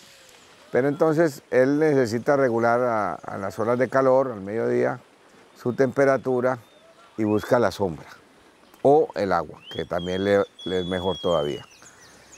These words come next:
Entonces eso lo, lo, lo ha hecho evolucionar a una resistencia al agua.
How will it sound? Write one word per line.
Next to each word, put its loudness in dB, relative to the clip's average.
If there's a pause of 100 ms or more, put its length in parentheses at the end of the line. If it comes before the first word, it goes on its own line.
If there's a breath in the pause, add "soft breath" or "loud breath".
(340 loud breath)
Entonces 6
eso 6
lo, 6
lo, 4
lo 2
ha 4
hecho 0
evolucionar 0
a 0
una -2
resistencia -2
al 0
agua. 0